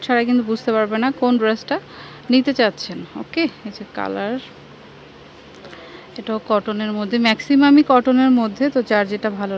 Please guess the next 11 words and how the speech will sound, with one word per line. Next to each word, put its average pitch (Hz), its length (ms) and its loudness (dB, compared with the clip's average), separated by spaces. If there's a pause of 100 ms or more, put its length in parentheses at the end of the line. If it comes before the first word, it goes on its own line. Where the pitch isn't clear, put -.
লাগে, 196 240 -8
এই 202 80 -8
দেখুন, 190 240 -8
এটা 202 140 -10
কিন্তু 202 200 -6
একটা 214 120 -10 (100)
party 185 400 -6
dress, 190 300 -10 (760)
দুইটা 214 260 -4 (120)
কালার, 185 320 -4
তো 247 40 -2